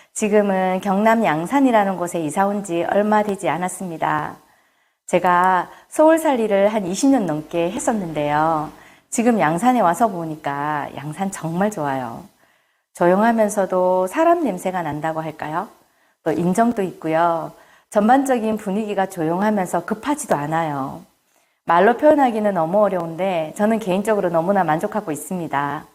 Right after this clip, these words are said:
제가 개인적으로 양산이 외지이기 때문에 양산에 오프라인 카페를 오픈하게 되었고요. 이곳에서 많은 분들을 만나게 되었습니다. 이분들과 친목도 다지고 또 건강도 챙겨드리고 다이어트 성공할 수 있도록 돕고 있어요.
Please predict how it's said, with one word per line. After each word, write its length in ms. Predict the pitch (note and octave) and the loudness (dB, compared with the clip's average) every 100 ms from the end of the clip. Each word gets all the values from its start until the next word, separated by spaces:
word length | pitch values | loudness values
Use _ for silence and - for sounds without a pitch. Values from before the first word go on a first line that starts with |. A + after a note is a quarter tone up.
| _ _ _ _ _ _ _ _ - | _ _ _ _ _ _ _ _ -2
제가 240 | F#3 G#3+ | 2 4
개인적으로 880 | A3+ A#3 C4+ C4+ A3+ G#3 G3+ G3+ G3 | 4 2 4 2 2 4 6 6 6
양산이 480 | E3 D#3+ G3+ A#3+ G#3+ | 2 0 0 0 0
외지이기 420 | E3 E3+ G#3+ G#3+ | -2 -2 -6 -6
때문에 720 | F3+ E3 D#3 D3+ D#3 D#3 C#3 - _ _ - | -6 -4 -4 -2 -2 -4 -6 -14 _ _ -2
양산에 520 | D#3+ E3+ G3+ F#3+ F#3+ | 0 2 2 2 0
오프라인 420 | F3+ - A3 G#3+ | -2 2 2 2
카페를 480 | - - F#3+ F3+ F3+ | -2 0 0 0 0
오픈하게 420 | F#3+ - A3 F#3+ F3+ | -2 -2 -4 -2 -2
되었고요. 840 | E3 D#3 D#3+ D3+ D3 D#3 D#3+ D#3 - _ - | -2 -2 -4 -2 0 0 -2 -6 -16 _ -4
이곳에서 560 | A#3 A#3+ A3 G3 G3 | 0 0 0 0 0
많은 320 | F3+ D3 G3 | 0 0 0
분들을 460 | G3+ F3+ E3 D#3+ E3 | 0 -4 -4 -2 -2
만나게 420 | D3+ E3 G3+ F3+ | -2 0 0 0
되었습니다. 840 | E3 D3+ - E3 D3+ C#3+ C#3+ C#3 D3+ - _ _ _ - | -2 -4 -4 -6 -6 -4 -4 -6 -10 -18 _ _ _ -2
이분들과 500 | A3+ A#3+ A3 G#3+ G3+ | 2 4 2 2 0
친목도 480 | C#4 C4 A3+ G3+ | 2 2 0 -2
다지고 720 | G3 E3 E3+ E3 E3 F#3+ A#3+ - _ | -6 -8 -8 -4 -2 -2 -4 -10 _
또 100 | G3+ | -4
건강도 440 | G3+ F3 G3+ G3+ G#3 | 0 0 0 -2 -4
챙겨드리고 880 | A#3+ A3+ F#3+ D#3+ D#3 D3+ C3+ C#3 - _ _ | -4 -2 -4 -4 -6 -6 -6 -6 -14 _ _
다이어트 320 | - E3+ F3+ G3+ | 0 2 2 0
성공할 440 | B3+ C4 B3+ G3 | 0 2 2 2
수 120 | F#3+ | -2
있도록 520 | E3 E3 D3+ D3+ D#3+ D#3+ | -4 -4 -4 -2 -4 -6
돕고 280 | E3 - | -6 -4
있어요. 640 | G3 - C#3+ C#3 C3+ C#3+ | -4 -2 -2 0 -2 -4